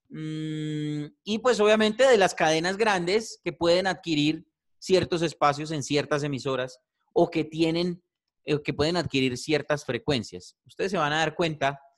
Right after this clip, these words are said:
la cantidad de emisoras religiosas, pues para no orientarme sobre un grupo en particular, la cantidad de emisoras religiosas que hay en la banda de A M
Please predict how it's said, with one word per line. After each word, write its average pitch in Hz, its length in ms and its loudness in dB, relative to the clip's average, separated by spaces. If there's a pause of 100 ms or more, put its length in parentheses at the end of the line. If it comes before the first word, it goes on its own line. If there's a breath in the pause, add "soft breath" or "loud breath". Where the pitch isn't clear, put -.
(240)
la 151 260 -2
cantidad 208 540 4
de 233 80 6
emisoras 190 580 -2 (280)
religiosas, 175 1080 0 (260)
pues 127 140 -16
para 127 220 -6
no 120 200 -4
orientarme 139 540 0
sobre 127 240 -4
un 117 100 -4
grupo 135 240 0
en 131 80 -4
particular, 143 640 0 (360 soft breath)
la 165 100 -2
cantidad 220 460 4
de 226 60 4
emisoras 185 420 0
religiosas 180 720 0
que 160 160 0
hay 147 160 2
en 170 100 -2
la 160 80 2
banda 143 300 2
de 151 160 2
A 127 160 2
M 160 360 0